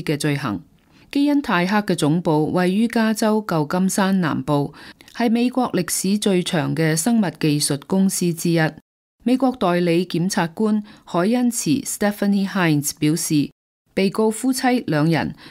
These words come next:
對竊取基因泰克機密、專利權同埋商業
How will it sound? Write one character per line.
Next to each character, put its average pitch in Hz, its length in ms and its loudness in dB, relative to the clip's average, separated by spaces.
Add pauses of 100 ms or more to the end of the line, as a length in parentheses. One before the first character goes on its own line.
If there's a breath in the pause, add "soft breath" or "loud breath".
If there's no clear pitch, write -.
(220 loud breath)
對 233 200 2
竊 226 200 0
取 196 300 0
基 240 220 0
因 233 180 2
泰 175 260 -4
克 185 280 -4
機 196 160 2
密、 180 120 2 (440 loud breath)
專 262 200 0
利 180 140 0
權 131 340 -2
同 165 160 0
埋 143 280 0
商 240 340 0
業 170 180 0